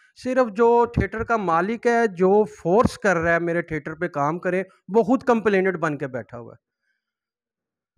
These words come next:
और थिएटर की साख इनके ऊपर आगे मुतद्दिद एफ़आईआर पहले भी इस बारे में, मैं पहले भी मीडिया वालों को हम दे चुके हैं, इन पे पहले आठ दस मुकदमे हैं ऐसी चीज़ों के, प्रोस्टिट्यूशन के, ये वो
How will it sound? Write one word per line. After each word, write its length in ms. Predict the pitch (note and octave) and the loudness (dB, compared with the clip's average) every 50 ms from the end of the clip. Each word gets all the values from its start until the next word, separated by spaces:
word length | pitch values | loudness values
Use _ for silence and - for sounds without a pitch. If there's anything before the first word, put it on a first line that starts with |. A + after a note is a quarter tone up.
| _ _ | _ _
और 320 | - G3 G#3 A3 G#3+ G#3 - - | -2 0 0 0 0 -2 -2 0
थिएटर 300 | G3+ G#3+ G#3+ G#3+ B3 B3+ | 0 0 0 -2 -4 -6
की 160 | A#3 - C4 | -6 -6 -8
साख 340 | A#3 - A#3 A3+ A#3 A#3 A#3 A#3+ | -4 0 0 2 2 0 -2 -6
इनके 280 | B3 B3+ - B3+ B3+ B3 | -8 -8 -8 -6 -6 -6
ऊपर 260 | B3 A#3 B3 B3+ B3+ | -6 -6 -6 -4 -2
आगे 320 | A#3 A3+ A#3 A3 C4 C#4 C4+ | -2 -2 -4 -6 -8 -12 -10
मुतद्दिद 500 | B3+ B3 A#3 - A3 G3+ F#3 B3+ B3+ A#3+ | -10 -8 -8 -8 -8 -8 -8 -8 -6 -6
एफ़आईआर 460 | A#3 A3 - - A#3 A#3+ A#3 A#3 A#3 A#3 - - | -6 -6 -6 -6 -8 -6 -4 -6 -6 -6 -6 -6
पहले 320 | G3+ F#3+ G3+ A3+ A#3 C4 B3+ | -6 -4 -4 -4 -6 -6 -6
भी 160 | G#3+ B3+ B3 | -6 -8 -8
इस 140 | A#3 - - F#3+ | -8 -10 -8 -4
बारे 260 | G3+ G3 G3 G#3 G3+ | -4 -2 -2 -4 -6
में, 120 | G#3 G#3 G3+ | -8 -8 -6
मैं 160 | F#3 F#3+ F#3 | -6 -6 -4
पहले 280 | - F#3 F3+ G3 G#3+ A3 | -2 -2 -2 0 -2 -2
भी 120 | G3 A3 G#3 | -4 -4 -6
मीडिया 300 | F#3+ E3+ E3+ F3+ F3+ F3+ | -6 -4 -2 -2 -2 -2
वालों 220 | F3+ F3+ F#3 F#3 | -2 -2 -2 -4
को 100 | F3+ F#3 | -4 -4
हम 120 | E3 C#3+ B2+ | -6 -6 -4
दे 140 | C#3 C3+ A#2+ | -4 -6 -6
चुके 240 | - E3+ D#3+ - F3+ | -6 -10 -8 -6 -6
हैं, 200 | F3 F#3 B3 B3+ - _ _ _ _ _ _ - | -6 -6 -6 -10 -16 _ _ _ _ _ _ -12
इन 120 | A#3 B3 A#3+ | -10 -8 -6
पे 140 | - C#4 | -6 -6
पहले 300 | B3+ C#4 C#4 C#4+ D4 D4+ | -2 0 0 0 0 0
आठ 160 | D4 C#4+ C#4 C4 | 0 0 0 0
दस 220 | A#3 C#4 C4 C4+ - | -2 -2 -2 -4 -6
मुकदमे 420 | B3+ B3 - B3 A3+ A#3 A3+ B3+ B3+ | -10 -6 -4 -4 -4 -6 -6 -6 -4
हैं 120 | B3+ B3 | -4 -4
ऐसी 200 | A#3+ A#3+ - C#4 | -4 -4 -6 -6
चीज़ों 320 | B3 - B3 A3 G#3 A#3+ A#3 | -6 -6 -8 -6 -6 -6 -6
के, 120 | - A#3+ A#3 G#3 - _ _ _ _ | -8 -12 -16 -18 -20 _ _ _ _
प्रोस्टिट्यूशन 720 | - G#3 G#3 G3 - - A3+ - - A3+ G#3+ - - A3 A3 | -8 -6 -6 -6 -8 -10 -12 -10 -10 -10 -10 -8 -10 -10 -8
के, 200 | F#3 A3 G#3 G3+ G#3 | -8 -6 -6 -6 -6
ये 160 | G3+ G#3+ G#3+ | -6 -6 -6
वो 140 | G3+ G#3 | -6 -6